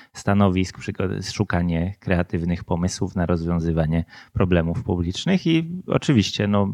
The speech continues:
Nowoczesna w tamtej kadencji przeżywała wzloty, upadki i, i finalnie jakby niewiele z tego na razie zostało wprowadzone, no ale wydaje mi się, że na tamten czas to było bardzo,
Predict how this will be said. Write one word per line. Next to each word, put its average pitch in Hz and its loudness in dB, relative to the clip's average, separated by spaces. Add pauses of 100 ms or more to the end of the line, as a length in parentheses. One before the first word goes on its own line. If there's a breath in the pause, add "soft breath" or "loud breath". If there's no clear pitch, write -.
(180)
Nowoczesna 98 2
w 101 -8
tamtej 90 -6
kadencji 87 -2 (640 loud breath)
przeżywała 87 2
wzloty, 87 0
upadki 90 -2
i, 90 -2
i 90 -4
finalnie 92 2
jakby 85 0
niewiele 92 4
z - -8
tego 87 -4 (100)
na 104 4
razie 92 4
zostało 87 0
wprowadzone, 143 2 (360 loud breath)
no 117 2
ale 127 4
wydaje 110 6
mi 110 6
się, 113 2
że 101 4 (120)
na 92 0
tamten 92 0
czas - -2
to 98 0
było 87 0
bardzo, 85 0